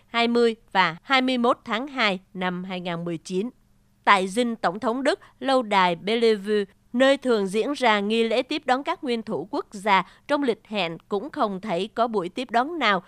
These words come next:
tiếp đón Bộ trưởng Bộ Ngoại giao Phạm Bình Minh. Phó Thủ tướng Phạm Bình Minh cũng không có được một cuộc gặp gỡ hay hội đàm chính thức với bà Thủ tướng Đức Merkel,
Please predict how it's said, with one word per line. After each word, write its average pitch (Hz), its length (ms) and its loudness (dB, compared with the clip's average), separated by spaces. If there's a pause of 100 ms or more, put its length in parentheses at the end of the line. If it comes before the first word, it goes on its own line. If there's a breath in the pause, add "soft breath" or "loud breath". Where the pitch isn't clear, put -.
(140 loud breath)
tiếp 247 200 -4
đón 202 280 0
Bộ 196 160 -2
trưởng 180 320 -4
Bộ 180 140 -2
Ngoại 170 300 -6
giao 170 340 -2
Phạm 160 300 -6
Bình 175 260 -6
Minh. 165 200 -4 (420)
Phó 277 220 4
Thủ 220 200 0
tướng 254 260 0
Phạm 190 280 -2
Bình 185 220 -2
Minh 208 220 -2 (100)
cũng 220 180 -2
không 233 240 -6
có 262 140 -4
được 254 180 -2
một 180 220 -8
cuộc 185 220 -6
gặp 190 220 -4
gỡ 294 360 0
hay 233 220 -2
hội 185 200 -4
đàm 175 240 -2
chính 220 280 -6
thức 359 200 -4 (260 soft breath)
với 196 260 0
bà 185 180 -2
Thủ 170 180 -10
tướng 208 240 -4
Đức 277 140 0 (120)
Merkel, 226 400 0